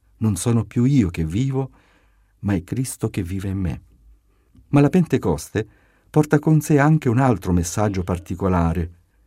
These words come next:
legato al celebre racconto del parlare in lingue. Lo Spirito trasforma i discepoli, rendendoli capaci di parlare una lingua che, pur essendo nuova, viene compresa da tutti,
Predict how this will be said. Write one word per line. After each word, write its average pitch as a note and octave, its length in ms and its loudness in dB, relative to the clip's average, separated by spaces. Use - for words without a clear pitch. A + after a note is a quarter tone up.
legato A#2+ 400 2
al G2 100 -2
celebre G#2+ 500 2
racconto G2+ 720 0
del A2+ 180 0
parlare F2+ 500 -2
in G#2+ 140 -2
lingue. E2 500 -2
Lo G#2+ 160 0
Spirito F2+ 560 0
trasforma G2+ 560 0
i F2+ 60 -2
discepoli, F#2 720 0
rendendoli C3 580 4
capaci C#3+ 460 -2
di A2 100 -2
parlare A#2+ 440 -2
una G#2+ 180 0
lingua C3 340 2
che, A#2 220 0
pur G3+ 200 0
essendo B2+ 480 2
nuova, C#3+ 520 0
viene - 260 0
compresa G#2 480 -2
da G2+ 120 -4
tutti, F2 460 -12